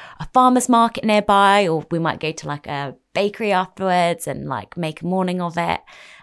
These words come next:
And yeah, there's just, there's just something about being in a river where there's, like, sheep on the other side and a duck floats by. And yeah, that's my, my train happy moment.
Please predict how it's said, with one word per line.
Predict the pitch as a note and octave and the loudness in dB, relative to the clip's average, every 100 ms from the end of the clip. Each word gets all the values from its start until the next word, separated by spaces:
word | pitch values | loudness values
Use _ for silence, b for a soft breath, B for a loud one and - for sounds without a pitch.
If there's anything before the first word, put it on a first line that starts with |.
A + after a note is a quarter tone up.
| B | B
And | E3+ D#3 D#3 - | -2 0 -2 -4
yeah, | A3+ - | -6 -6
there's | E3 | -10
just, | - - - - | -8 -10 -12 -10
there's | - F3 | -8 -6
just | A#3 - | -6 -6
something | F#3 B3 | -4 -2
about | F3+ D#3 - | 0 0 0
being | E3 D#3 | 0 0
in | |
a | C#3+ | -2
river | D3+ G#3 E3+ | -2 -2 -2
where | C#3 | -2
there's, | C#3+ D3 | -6 -10
like, | - | -8
sheep | - - G3 G#3 | -8 -4 -6 -4
on | E3+ | -6
the | D#3+ | -4
other | D3 | -4
side | D#3 - D3+ D3+ | -4 0 2 2
and | D#3 D#3 D3+ B B B | 0 -2 -6 B B B
a | E3+ | 0
duck | F#3+ G#3+ - | 2 2 0
floats | - F#3+ - - | 0 2 0 -2
by. | - D#3 D3+ - - - | 0 0 0 -6 -8 -8
And | - C#3+ C#3 C#3+ D3+ - | -2 0 0 -4 -10 -6
yeah, | A#3 C4+ | -4 -2
that's | - - | -4 -4
my, | F3+ E3+ E3+ - | -4 -4 -6 -8
my | F3 | -8
train | E3+ F#3 F3+ | -6 -8 -8
happy | F3 F#3+ | -8 -8
moment. | G3 B3 - | -8 -6 -8